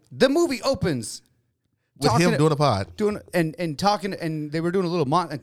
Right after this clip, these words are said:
Speaker 2: Yeah.
Speaker 1: clearly, like, this is what the pod is about, okay? That's, first of all, that's risky to,
Speaker 2: Yeah.
Speaker 1: to be a, uh,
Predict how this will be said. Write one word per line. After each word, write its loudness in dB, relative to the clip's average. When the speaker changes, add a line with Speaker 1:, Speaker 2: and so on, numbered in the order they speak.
Speaker 2:
Yeah. 2
Speaker 1:
clearly, 0
like, -2
this -4
is -8
what -2
the 0
pod 2
is -8
about, -10
okay? -8
That's, 2
first -4
of -6
all, -2
that's -6
risky -8
to, -4
Speaker 2:
Yeah. -4
Speaker 1:
to -8
be -2
a, 4
uh, -2